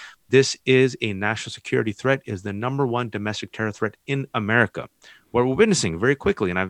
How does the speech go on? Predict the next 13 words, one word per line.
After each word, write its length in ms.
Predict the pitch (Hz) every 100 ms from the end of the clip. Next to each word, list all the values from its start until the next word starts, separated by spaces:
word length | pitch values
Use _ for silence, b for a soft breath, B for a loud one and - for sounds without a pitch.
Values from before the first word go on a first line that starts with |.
| -
I 140 | 117 - -
kind 220 | 131 117
of 160 | -
give 120 | - 113
you 100 | 110
an 40 |
analogy 380 | 107 110 131 110
about 240 | 87 85
this, 160 | 98 -
is 240 | 104 85 _ b b b b
the 220 | - 101 107
death 400 | 90 143 190 143
m-, 160 | 131